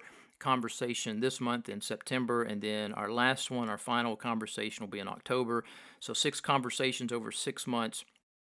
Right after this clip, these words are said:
uh, to live audiences, uh, talking about innovation and mission. Uh, those videos are available, uh, on John's website,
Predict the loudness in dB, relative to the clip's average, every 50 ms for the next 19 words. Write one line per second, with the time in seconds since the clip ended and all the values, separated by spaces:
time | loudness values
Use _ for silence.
0 | _ _ -16 -12 -8 -6 -6 -6 -4 -2 -2 0 0 -2 0 4 6 8 8 8
1 | 8 6 6 6 6 4 2 0 0 0 -2 -2 -2 -2 -4 -6 -10 -14 -20 -20
2 | -18 -12 -8 -6 -6 -4 0 2 2 2 4 2 0 0 0 2 2 4 2 2
3 | 0 -2 -2 0 0 2 2 2 2 0 -2 -4 -6 -6 -6 -6 -2 2 2 4
4 | 4 4 2 -2 -6 -8 -10 -14 -16 -18 -18 -18 -18 -10 -2 0 0 2 6 8
5 | 8 10 10 8 6 4 2 4 4 4 4 2 2 2 2 0 2 2 4 4
6 | 4 4 2 2 2 2 2 2 0 -2 -2 -2 -2 -2 -2 -2 -2 -2 0 2
7 | 2 4 4 4 2 2 2 0 0 2 2 2 4 4 2